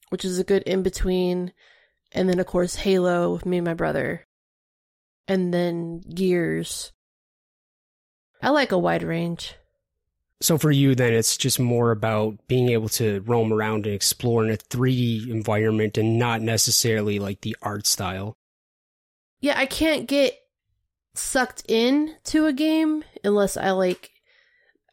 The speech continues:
Speaker 1: I don't know. Yeah, I don't feel like I can actually get, like, sucked into something and actually feel like I'm a part of that world if it's just gonna be top down or a side scroller.
Speaker 2: I got you. That, that's fair. You like what you like.
Speaker 1: I do.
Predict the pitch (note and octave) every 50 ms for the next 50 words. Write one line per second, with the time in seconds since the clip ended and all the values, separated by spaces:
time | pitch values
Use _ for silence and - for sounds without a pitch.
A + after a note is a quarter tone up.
0 | - - G#3+ G#3+ G3 F#3 F3 F3 F3+ F#3 G3+ G3 F#3+ F3+ F3+ F3 F3+ F#3 - -
1 | G3 G#3 G#3 A3 A3+ A3 - G#3 F#3+ F#3 F3+ E3+ - _ F#3 E3+ E3+ E3 - -
2 | F3+ E3 - - F3 - - - F#3 F3 - - F3+ F3 F3 F3 F#3 E3+ - F3+
3 | F3 E3+ - E3+ E3+ E3 E3+ E3+ - _ _ _ _ _ - - F3+ F#3+ F3+ -
4 | - F3+ - - - F#3 F#3 F#3 F#3 F#3+ F3+ F3+ - - - - F3 F3 E3+ E3+
5 | C#3+ - E3+ E3+ E3+ E3 E3+ F3+ F3 - - D3 - - - - F3+ E3+ - -
6 | F#3 E3+ F3+ F3+ - - - F3 - - - E3+ E3 E3+ E3+ E3 D#3+ D#3+ D#3 E3
7 | D#3+ D#3+ - - B2 - - - - - F#2 G#2 A2+ - F3 - - - _ _
8 | _ _ _ _ _ _ _ _ _ _ _ _ _ _ _ _ _ - A3+ G#3+
9 | D3 A2 G#2 - - A2 G#2+ - - - - D3 D3 C#3 C#3+ C#3 - - - -
10 | F2+ F2+ F2+ - - _ _ _ _ _ _ _ _ _ _ _ _ _ _ -
11 | A#2+ A#2 A#2 A#2 - - B2 - - A#2+ A2 G2 E2+ F2+ G#2 - - _ _ _
12 | _ _ _ _ _ _ _ _ _ _ _ _ _ _ _ _ D4+ D#4 A#3+ F#3+
13 | F#3+ F#3 F#3 F3+ F#3 F#3 F#3